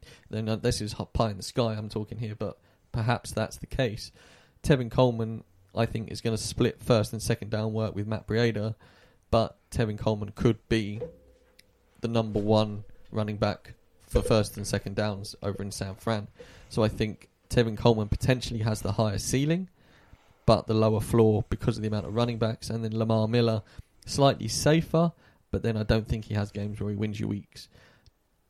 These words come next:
For me, I, I can't,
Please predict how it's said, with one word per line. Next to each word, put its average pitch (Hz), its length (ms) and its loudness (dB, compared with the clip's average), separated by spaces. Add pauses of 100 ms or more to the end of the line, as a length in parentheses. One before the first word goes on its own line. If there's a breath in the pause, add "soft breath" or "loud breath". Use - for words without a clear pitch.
For 123 120 -4
me, 135 540 0 (760)
I, 107 200 0 (120)
I 117 140 2
can't, 110 280 0